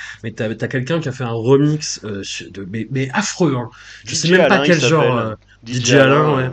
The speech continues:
Speaker 2: il a un bandcamp
Speaker 1: Ouais.
Speaker 2: où il a fait genre, euh, une deux cent cinquante remixes de à peu près tout, et no-, et donc, euh, notamment un morceau, euh, avec Junio dans le rôle de Ramirez, euh, qui hurle, euh, à intervalles
Speaker 1: Oui, et puis
Speaker 2: réguliers,
Speaker 1: qui,
Speaker 2: euh.
Speaker 1: qui hurle toutes les insanités et qui ne, qui,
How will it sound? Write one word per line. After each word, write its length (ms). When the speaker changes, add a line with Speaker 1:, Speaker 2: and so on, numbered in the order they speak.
Speaker 2:
il 80
a 80
un 80
bandcamp 380
Speaker 1:
Ouais. 80
Speaker 2:
où 40
il 80
a 60
fait 160
genre, 240
euh, 340
une 160
deux 120
cent 120
cinquante 380
remixes 460
de 600
à 100
peu 120
près 240
tout, 180
et 60
no-, 160
et 80
donc, 240
euh, 100
notamment 460
un 40
morceau, 520
euh, 320
avec 240
Junio 420
dans 140
le 40
rôle 160
de 60
Ramirez, 600
euh, 280
qui 220
hurle, 300
euh, 240
à 60
intervalles 320
Speaker 1:
Oui, 200
et 60
puis 180
Speaker 2:
réguliers, 260
Speaker 1:
qui, 280
Speaker 2:
euh. 20
Speaker 1:
qui 60
hurle 260
toutes 220
les 240
insanités 1160
et 60
qui 200
ne, 580
qui, 160